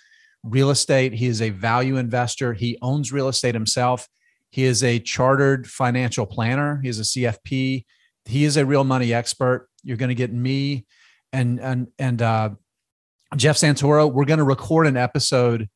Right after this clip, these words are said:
of The Smattering live in person. And you, if you've, I think I'm, I'm guessing a few people that are watching this have probably heard our show. So we're gonna get to do it live. We're gonna have Tyler Crow, who does a lot of the YouTube videos with me.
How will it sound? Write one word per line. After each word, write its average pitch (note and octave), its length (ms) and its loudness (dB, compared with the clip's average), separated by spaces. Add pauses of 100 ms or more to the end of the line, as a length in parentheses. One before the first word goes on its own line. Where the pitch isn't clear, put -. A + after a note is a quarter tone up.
(440)
of C#3+ 180 2
The D3 80 2
Smattering C3 520 2
live G#2+ 600 0
in B2+ 140 -4
person. A#2+ 440 0
And A2+ 160 -4
you, A2 140 -10
if B2+ 180 -10
you've, G#2+ 280 -12 (420)
I - 60 -16
think - 180 -14
I'm, B2 160 -6 (100)
I'm B2+ 120 -2
guessing C#3 280 2
a B2 40 0
few E3+ 180 2
people D3+ 240 2
that B2+ 100 2
are A#2+ 60 2
watching B2+ 340 2
this C#3 180 2
have C3 120 -4
probably C#3 400 2
heard B2+ 220 2
our A#2 100 0
show. B2 340 0 (300)
So D3 100 0
we're D3+ 40 4
gonna E3 100 6
get E3 160 4
to E3 60 2
do D3 160 6
it B2 40 4
live. A#2+ 400 2
We're B2 100 -6
gonna B2+ 120 0
have C3 140 0
Tyler C#3+ 360 0
Crow, C3+ 460 0 (380)
who C3 60 -2
does C3+ 200 2
a C3+ 60 0
lot B2+ 180 4
of B2 80 -2
the B2 100 0
YouTube B2+ 320 -2
videos B2 580 -2 (420)
with C3+ 320 -2
me. C#3 320 -2